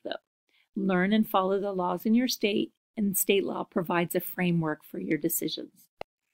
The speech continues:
Okay, so now we're gonna go through some of the, um, advanced directives, and, uh, the first one we're gonna talk about is the living will and the health, healthcare power of attorney.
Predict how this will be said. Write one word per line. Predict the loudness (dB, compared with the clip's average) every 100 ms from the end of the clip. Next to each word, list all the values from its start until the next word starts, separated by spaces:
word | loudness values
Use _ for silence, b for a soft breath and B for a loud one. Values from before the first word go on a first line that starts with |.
| -10 2
Okay, | 4 6 4 4 B B 4
so | 10
now | 10 10
we're | 10
gonna | 8 10
go | 10 8
through | 4 2 2
some | 4 6
of | 8
the, | 8 8 6 4
um, | 2 0 0 0
advanced | 4 6 4 4
directives, | 4 4 2 0 0 -2 -8
and, | -2 2 2 4 4
uh, | 4 4 4
the | 2
first | 2 0 2
one | 4
we're | 4
gonna | 4 6
talk | 4 6
about | 4 4 2
is | -2 0
the |
living | 2 4 4 6
will | 6 4 2 0
and | -2
the |
health, | 0 2 0 -2 -16 2
healthcare | 2 2 -2 2 4 4 -4 0
power | 4 6 6
of | 4 2 0
attorney. | -2 -2 0 0 -2 -8